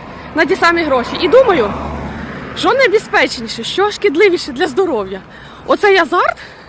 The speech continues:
чи оті трансжири в тих шоколадках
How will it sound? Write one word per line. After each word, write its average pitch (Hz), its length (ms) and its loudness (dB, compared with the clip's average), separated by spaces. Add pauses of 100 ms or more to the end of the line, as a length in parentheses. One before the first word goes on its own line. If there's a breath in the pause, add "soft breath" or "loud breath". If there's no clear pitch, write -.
(640 loud breath)
чи 381 840 4 (680 loud breath)
оті 370 300 2
трансжири 370 680 2
в 403 80 -6
тих 359 160 -4
шоколадках 349 640 2